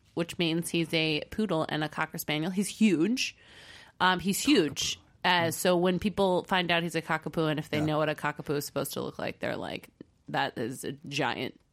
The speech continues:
Speaker 1: That's a giant dog." He looks. He's, like, the size of a king poodle.
Speaker 2: Yeah.
Speaker 1: But anyway, a cocker spaniel
Speaker 2: Mm-hmm.
Speaker 1: would say maybe, maybe he's Span-, Spanish.
Speaker 2: Mm.
Speaker 1: But he,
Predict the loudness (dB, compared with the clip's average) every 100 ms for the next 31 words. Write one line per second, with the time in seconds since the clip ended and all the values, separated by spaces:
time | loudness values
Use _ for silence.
0 | -8 -4 -2 -2 2 2 2 0 -2 0
1 | 0 0 -2 -4 0 -2 -2 -12 -20 -20
2 | -20 -20 -20 _ -8 -2 0 0 0 0
3 | 0 0 0 -2 -2 0 0 4 6 6
4 | 2 -14 -6 2 4 4 4 2 0 -4
5 | -4 -4 -4 0 4 6 6 6 6 4
6 | 2 2 6 8 6 4 2 2 0 0
7 | 2 2 -2 -2 -4 -4 -8 _ _ -4
8 | -4 -4 -4 0 0 0 -2 0 0 0
9 | -2 -4 2 4 6 6 6 4 2 0
10 | 0 0 0 -2